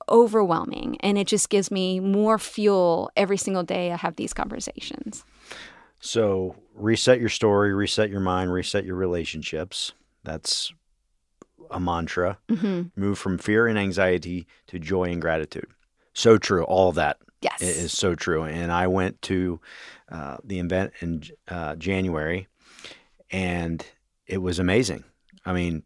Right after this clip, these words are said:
Speaker 2: two hundred, I mean, I don't even know how
Speaker 1: Mm-hmm.
Speaker 2: many people,
Speaker 1: Yeah.
Speaker 2: two hundred plus people, great speakers, music. You couldn't help but smile and be involved. And, uh, what, what do you say? This is not a sit and get.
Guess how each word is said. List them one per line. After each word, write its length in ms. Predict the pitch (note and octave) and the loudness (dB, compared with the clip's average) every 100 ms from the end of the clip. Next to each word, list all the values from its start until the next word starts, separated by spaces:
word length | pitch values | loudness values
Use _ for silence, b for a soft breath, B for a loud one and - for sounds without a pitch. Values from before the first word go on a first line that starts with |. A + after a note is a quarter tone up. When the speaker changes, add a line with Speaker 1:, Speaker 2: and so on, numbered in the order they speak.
| _ | _
Speaker 2:
two 180 | - A2+ | 0 2
hundred, 640 | F#2+ G2+ G2 G2 F2 E2+ | 4 2 4 4 2 -4
I 80 | - | -6
mean, 120 | F#2+ | -4
I 40 | F2 | -2
don't 100 | F2+ | 0
even 80 | F2 | 0
know 80 | |
how 120 | F2 F2 | 2 2
Speaker 1:
Mm-hmm. 40 | |
Speaker 2:
many 120 | E2 | 0
people, 180 | D#2 F2+ | 0 2
Speaker 1:
Yeah. 120 | A#3 A#3 | 2 2
Speaker 2:
two 160 | A#2 | 2
hundred 240 | G#2+ G2+ - | 4 0 2
plus 260 | G#2+ F#2 | 4 4
people, 560 | - F#2+ - F#2 F#2 - B B B B B - | 0 -4 2 2 2 -2 B B B B B 4
great 300 | A2+ A#2 G#2+ | 8 8 6
speakers, 760 | - A#2+ A2 A2 G#2 G2+ F#2+ | 2 2 4 2 2 2 0
music. 1040 | G2+ G#2+ A#2 A#2 G#2 A2 G#2 G2 - - _ b b b b - | 4 8 8 8 6 6 6 2 -8 -16 _ b b b b -10
You 100 | - | -6
couldn't 260 | A2 C#3 A#2 | -2 2 2
help 240 | G#2 G2+ | 4 2
but 140 | - F#2 | 0 -4
smile 680 | - F#2 F#2 F2+ E2+ E2+ D#2+ | 0 2 4 2 2 0 -2
and 320 | F2 E2+ E2+ | -6 -4 -4
be 160 | F#2 F#2 | -2 -2
involved. 800 | F2+ E2 E2 D#2+ D#2 D#2 - - - - | -2 0 2 2 0 -2 -10 -18 -18 -12
And, 520 | E2 D#2+ D#2 D2+ D2+ - | -8 -6 -6 -8 -12 -14
uh, 320 | D#2 - - - _ _ _ - | -12 -12 -14 -18 _ _ _ -20
what, 440 | F2 F2+ F#2 F#2 | -16 -6 -6 -4
what 100 | F2+ | -4
do 60 | F2 | -6
you 80 | |
say? 280 | D#2 E2+ D2+ | -4 -4 -4
This 240 | D2+ D#2 E2 | -6 -8 -8
is 100 | E2 | -6
not 160 | E2 | -4
a 80 | D2+ | -4
sit 280 | - G2 F2+ | -2 -2 -2
and 140 | F2+ | -4
get. 240 | E2 F2 | 0 -2